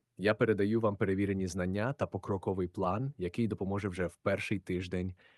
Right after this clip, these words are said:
отримати перші замовлення. Ось що саме ви отримаєте. Як почати заробляти з перших днів? Після купівлі обладнання та запуску реклами ви зможете брати замовлення, і я розповім,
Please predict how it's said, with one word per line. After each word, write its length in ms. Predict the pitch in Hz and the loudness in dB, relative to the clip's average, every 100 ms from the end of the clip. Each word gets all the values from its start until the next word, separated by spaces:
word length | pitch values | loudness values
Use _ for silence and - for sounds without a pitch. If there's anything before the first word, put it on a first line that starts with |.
| _ - | _ -10
отримати 480 | 92 90 90 101 | -4 -2 -2 -2
перші 460 | 104 - 87 - 92 | -4 0 -2 0 -4
замовлення. 720 | 90 82 76 62 58 - - _ _ _ _ _ _ _ _ | -4 -4 -8 -10 -14 -16 -20 _ _ _ _ _ _ _ _
Ось 180 | 117 123 | 6 6
що 220 | - 123 | 0 0
саме 280 | - 92 90 | 2 0 0
ви 160 | 85 | -2
отримаєте. 720 | 80 - 80 - - - - - _ _ _ _ _ | -4 -6 -8 -8 -14 -16 -18 -20 _ _ _ _ _
Як 180 | 101 104 | 0 2
почати 380 | 113 - 104 110 | 2 2 2 2
заробляти 540 | 101 90 90 87 - | 0 0 2 0 0
з 80 | - | -4
перших 440 | - 85 - 85 | -2 -2 -4 -6
днів? 420 | - 76 - - _ _ _ _ _ | -6 -12 -12 -20 _ _ _ _ _
Після 260 | 117 113 110 | -2 0 -2
купівлі 360 | 117 127 120 | 0 0 2
обладнання 540 | 107 101 95 95 87 85 | 2 2 2 0 -2 -4
та 120 | 87 | -2
запуску 440 | 92 82 - 101 | -2 -2 -6 -4
реклами 580 | 107 - 95 85 87 90 - _ | -4 -2 -2 -2 -4 -6 -12 _
ви 240 | 90 95 113 | -2 2 2
зможете 400 | 107 101 101 92 | 2 -2 -2 -2
брати 340 | 98 87 98 | 2 2 2
замовлення, 680 | 87 92 87 80 80 71 - - | -2 0 -2 -2 -8 -10 -14 -6
і 140 | 98 | 0
я 140 | 104 101 | 4 4
розповім, 500 | 110 - 117 113 | 2 -2 -2 -2